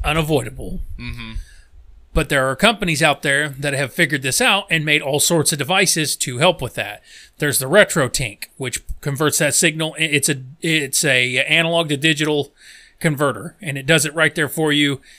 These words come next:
Speaker 1: And you can plug it straight into your H D M I and use your composite cables.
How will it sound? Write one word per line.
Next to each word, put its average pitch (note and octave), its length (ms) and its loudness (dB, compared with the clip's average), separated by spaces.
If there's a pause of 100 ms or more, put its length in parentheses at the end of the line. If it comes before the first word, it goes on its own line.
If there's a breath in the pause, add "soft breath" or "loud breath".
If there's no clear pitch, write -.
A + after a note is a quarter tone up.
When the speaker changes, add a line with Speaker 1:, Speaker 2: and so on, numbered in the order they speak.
(600 soft breath)
Speaker 1:
And D3 400 -2
you D#3 120 2
can D#3+ 100 -2
plug D#3 220 2
it C#3 80 -4
straight D#3+ 240 2
into D#3 120 -2
your D3 120 2
H D3 220 0
D D#3 60 -2
M C#3+ 120 -4
I C#3 160 0
and C#3 160 -2
use F3 240 2
your E3 80 2
composite C#3 500 -2
cables. A#2+ 640 -4